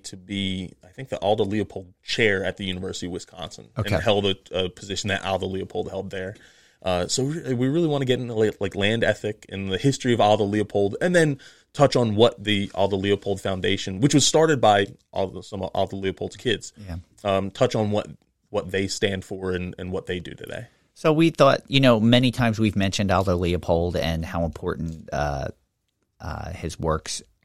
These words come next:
Speaker 2: are to all of us as far as land ethics and ecology. And I know, like, uh, Rick McCoy,
Speaker 1: Mm-hmm.
Speaker 2: uh, it's, it's special to him. So
Speaker 1: Yeah.
Speaker 2: it's,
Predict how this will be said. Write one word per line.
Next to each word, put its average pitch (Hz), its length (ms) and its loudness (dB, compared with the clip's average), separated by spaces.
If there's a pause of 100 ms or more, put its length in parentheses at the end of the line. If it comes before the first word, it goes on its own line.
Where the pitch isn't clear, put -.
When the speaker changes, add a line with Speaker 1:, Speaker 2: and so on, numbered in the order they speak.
Speaker 2:
are 82 140 -2
to - 120 -4
all 78 260 -2
of 78 100 -4
us - 180 -4
as - 100 -10
far 73 180 0
as 73 120 -8
land 76 220 -4
ethics - 420 -8
and 71 80 -8
ecology. 76 680 -4
And 71 560 -10
I 73 80 -6
know, 73 420 -4
like, 71 300 -10
uh, - 380 -8
Rick 78 220 -14
McCoy, 76 640 -6 (100)
Speaker 1:
Mm-hmm. 95 200 -6 (320)
Speaker 2:
uh, - 380 -10 (120)
it's, 76 320 -8
it's - 180 -6
special 85 380 0
to 85 60 0
him. 85 240 0
So 107 380 6
Speaker 1:
Yeah. - 60 4
Speaker 2:
it's, - 200 -2